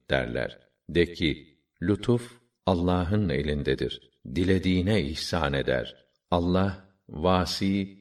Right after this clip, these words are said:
ve alimdir. Lütfu boldur, her şeyi hakkıyla bilir."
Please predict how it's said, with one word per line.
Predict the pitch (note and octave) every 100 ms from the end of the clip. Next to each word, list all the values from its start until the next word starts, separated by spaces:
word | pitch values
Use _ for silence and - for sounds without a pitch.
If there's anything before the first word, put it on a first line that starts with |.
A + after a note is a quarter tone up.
| _
ve | E2 E2
alimdir. | E2 F#2 F2+ G#2 F#2 C2 A1+ - - _ _ -
Lütfu | F#2+ G2 - G2
boldur, | F2 G2+ G2+ F#2+ G2 F#2 - _ _
her | - B2
şeyi | A#2 - G2 F2+
hakkıyla | C#2 E2 E2 - G#2+ C#2+ C2
bilir." | B1 A1+ -